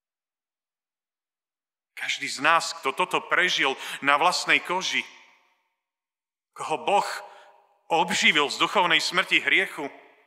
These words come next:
môže svedčiť, radosne svedčiť o tom, že nemá problém uveriť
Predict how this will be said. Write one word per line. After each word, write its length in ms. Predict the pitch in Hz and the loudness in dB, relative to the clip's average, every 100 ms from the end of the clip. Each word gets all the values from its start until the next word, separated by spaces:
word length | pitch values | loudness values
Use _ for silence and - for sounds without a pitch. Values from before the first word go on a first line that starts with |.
| _ _ _ _ _ _ _ _ _ _ _ _ _ _ - | _ _ _ _ _ _ _ _ _ _ _ _ _ _ -14
môže 240 | 151 160 | -8 -6
svedčiť, 680 | 160 - 156 208 - - 123 - - _ - - | -4 -2 0 0 0 -4 -6 -12 -18 _ -8 2
radosne 560 | 147 202 226 214 - 170 | 6 6 6 2 0 0
svedčiť 400 | - 196 - 180 180 | 2 0 2 2 4
o 80 | - | 2
tom, 320 | 196 156 143 - - - _ _ _ _ _ _ _ _ _ _ | 0 0 -4 -10 -20 -20 _ _ _ _ _ _ _ _ _ _
že 240 | - 123 165 | -12 -10 -8
nemá 320 | 240 254 214 | 0 2 4
problém 400 | 190 208 208 180 | 4 6 4 4
uveriť 500 | 214 233 214 156 - | 0 4 6 6 2